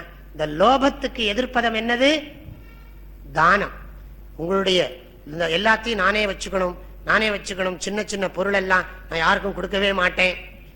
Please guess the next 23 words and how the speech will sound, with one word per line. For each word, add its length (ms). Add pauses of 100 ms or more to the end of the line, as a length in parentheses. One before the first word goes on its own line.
(160)
அப்படின்னா, 420 (800)
ஒரு 200
நாளைக்கு 480 (480)
நம்மளை 320
விட்டு, 240
நம்மள்ட்ட 480
இருந்து 240
அதை 140
பகவான் 400
பிச்சுடுவார், 600 (380)
இல்லாட்டி 240 (120)
அதுகிட்ட 340
இருந்து 140
நம்மளை 240
பிச்சுடுவார். 520 (1040)
ஆகையினால 720 (420)
நம்ம 240
ஜாக்கிரதையா 720 (640)
அதை 220
ஹேண்டில் 460
பண்ணணும். 600 (760)
ஆக 220
லோபம், 720